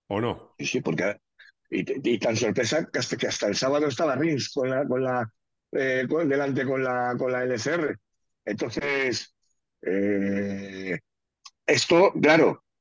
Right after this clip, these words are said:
Speaker 2: esto, digamos, acrecienta el problema Honda, porque fíjate que Fabio, que dice que ha dado un paso muy grande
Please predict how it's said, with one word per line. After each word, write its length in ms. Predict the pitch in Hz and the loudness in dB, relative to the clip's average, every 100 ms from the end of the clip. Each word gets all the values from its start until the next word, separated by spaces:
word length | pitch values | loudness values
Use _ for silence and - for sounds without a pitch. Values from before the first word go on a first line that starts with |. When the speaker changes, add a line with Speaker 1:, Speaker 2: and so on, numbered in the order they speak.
| _ _ - | _ _ -6
Speaker 2:
esto, 360 | - 123 - 160 | 0 2 4 6
digamos, 1200 | 156 151 160 175 175 175 165 156 151 139 135 107 - _ _ _ _ _ 123 | 6 6 4 4 4 4 4 4 2 0 0 -2 -8 _ _ _ _ _ -6
acrecienta 760 | 131 147 120 175 185 185 160 | -2 -2 2 2 4 2 2
el 120 | 139 | 0
problema 420 | 139 135 135 123 | 0 0 0 0
Honda, 420 | 156 208 160 202 - _ _ _ _ _ - | 0 2 0 -2 -8 _ _ _ _ _ -6
porque 260 | 131 139 | -4 -2
fíjate 380 | 123 190 170 170 | 0 0 0 0
que 120 | 143 | 0
Fabio, 520 | 123 214 196 180 220 - _ _ _ _ _ _ _ - | 0 2 2 2 0 -6 _ _ _ _ _ _ _ -4
que 120 | 139 | 0
dice 320 | 175 175 156 | 0 0 -2
que 80 | 143 | 0
ha 20 | |
dado 100 | 156 | 0
un 100 | 147 | 0
paso 320 | 143 143 143 135 | -2 -2 -2 0
muy 280 | 135 151 | 0 0
grande 420 | 143 147 143 127 | 0 0 0 -2